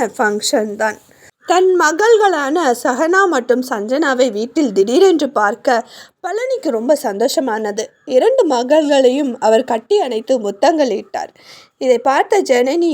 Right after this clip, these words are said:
கோபமாகி, "ஓ, அப்போ நான் யாரு?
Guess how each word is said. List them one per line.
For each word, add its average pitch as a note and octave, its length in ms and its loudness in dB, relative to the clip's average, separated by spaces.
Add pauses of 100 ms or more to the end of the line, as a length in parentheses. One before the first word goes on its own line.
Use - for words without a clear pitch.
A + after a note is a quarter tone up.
(100)
கோபமாகி, C#4+ 840 2 (580)
"ஓ, F#4+ 180 0 (800)
அப்போ A4 320 -2 (460)
நான் E4+ 320 2
யாரு? D#4+ 380 2